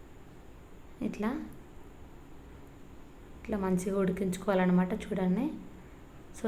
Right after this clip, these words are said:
దాని తర్వాతే అదే, అదే ప్యాన్లో ఆయిల్ వేడైన తర్వాత జీలకర్ర, ఆవాలు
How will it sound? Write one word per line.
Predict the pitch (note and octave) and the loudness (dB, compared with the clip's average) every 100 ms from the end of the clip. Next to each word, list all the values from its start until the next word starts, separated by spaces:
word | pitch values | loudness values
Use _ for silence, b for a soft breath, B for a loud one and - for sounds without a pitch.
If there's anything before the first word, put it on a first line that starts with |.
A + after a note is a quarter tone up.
| G#3+ | 4
దాని | G#3 G#3 | 4 4
తర్వాతే | G#3 G3+ G3+ C4 D#4 - - - - - - - - - - - - - | 4 2 4 2 2 -2 -10 -12 -12 -12 -12 -12 -12 -10 -8 -8 -8 -2
అదే, | G#3 G#3+ G#3+ - - - - - - - - | 4 4 4 0 -6 -8 -10 -12 -12 -10 -2
అదే | G#3 G#3+ G#3+ | 4 4 4
ప్యాన్లో | G#3 G3+ G#3 D4+ - - - - - - G#3+ | 2 4 4 2 0 -6 -8 -8 -10 -6 0
ఆయిల్ | G3 G3+ G3+ | 2 4 4
వేడైన | G3 F#3+ F#3 F#3 | 4 4 4 4
తర్వాత | G3+ F#3 F#3 C#4 D#4 B B B B - | 2 2 2 2 0 B B B B 6
జీలకర్ర, | G#3+ G3 F#3+ G3 G#3 G3 F3+ | 6 8 6 4 4 6 6
ఆవాలు | F3+ F#3 B3 | 8 8 6